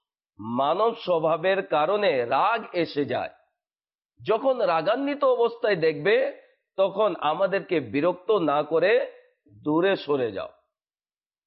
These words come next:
যাই হোক, আলিমে দিনের সাথে তার ভুলের কারণে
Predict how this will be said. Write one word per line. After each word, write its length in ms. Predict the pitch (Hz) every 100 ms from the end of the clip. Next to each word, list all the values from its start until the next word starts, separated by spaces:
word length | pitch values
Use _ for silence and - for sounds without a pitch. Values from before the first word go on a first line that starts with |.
| _
যাই 220 | 139 147
হোক, 180 | 135 110 - _ _ _ _ _
আলিমে 480 | 127 139 165 175 170
দিনের 340 | 131 147 175
সাথে 380 | - 165 165 185
তার 260 | 185 147 139
ভুলের 540 | 98 110 170 233 247
কারণে 520 | 220 175 151 127 120